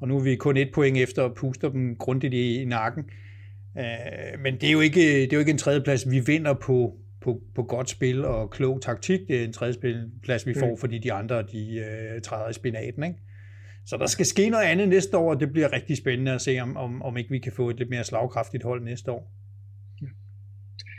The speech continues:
Speaker 2: Og dig, Thomas, er du glad for dommerkendelserne for tiden?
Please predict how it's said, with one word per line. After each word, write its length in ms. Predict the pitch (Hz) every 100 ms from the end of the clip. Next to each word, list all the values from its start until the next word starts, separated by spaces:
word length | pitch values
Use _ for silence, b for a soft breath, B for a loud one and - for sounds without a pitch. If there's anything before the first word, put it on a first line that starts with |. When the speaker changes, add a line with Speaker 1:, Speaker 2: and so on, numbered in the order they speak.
| B - -
Speaker 2:
Og 60 |
dig, 140 | 202 226
Thomas, 360 | 226 226 208 -
er 40 |
du 80 | 175
glad 180 | 175 202
for 60 | 220
dommerkendelserne 720 | 190 226 214 214 214 202 190 180
for 80 | -
tiden? 360 | 180 233 214